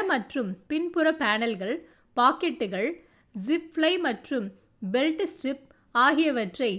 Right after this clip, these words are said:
டிராஃப்ட் செய்வதற்கான அடிப்படை படிநிலைகளையும் நாம் கற்றோம். இறுதியாக, பேட்டர்னை கவனமாக வெட்டி, தையலுக்கு சரியாக பயன்படுத்துவது எப்படி என்பதை நாம் கற்றுக்கொண்டோம்.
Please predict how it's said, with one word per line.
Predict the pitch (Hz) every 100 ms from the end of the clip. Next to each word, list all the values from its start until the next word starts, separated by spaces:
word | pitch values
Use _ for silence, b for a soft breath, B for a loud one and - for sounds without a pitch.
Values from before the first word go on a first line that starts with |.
| 190 - 196
டிராஃப்ட் | 226 294 - 466
செய்வதற்கான | 392 294 254 226 226 269 339
அடிப்படை | 339 240 294 - 294 415
படிநிலைகளையும் | 330 254 311 320 240 220 208 196 214 190 -
நாம் | 220 269 370
கற்றோம். | 349 320 - 233 180 - _ _ _ _ _ _ _ -
இறுதியாக, | 254 330 370 370 262 208 233 170 - _
பேட்டர்னை | 240 226 240 277 302 359
கவனமாக | 233 196 254 311 294 294 480
வெட்டி, | 349 220 - 254 185 b b b
தையலுக்கு | 277 302 370 370 339 - 214 185 -
சரியாக | - 285 330 359 330 349
பயன்படுத்துவது | 403 262 277 285 285 269 285 320 381 254
எப்படி | 240 330 320 370
என்பதை | 320 240 226 247 220 196
நாம் | 226 226 311 392
கற்றுக்கொண்டோம். | 339 233 339 339 240 214 180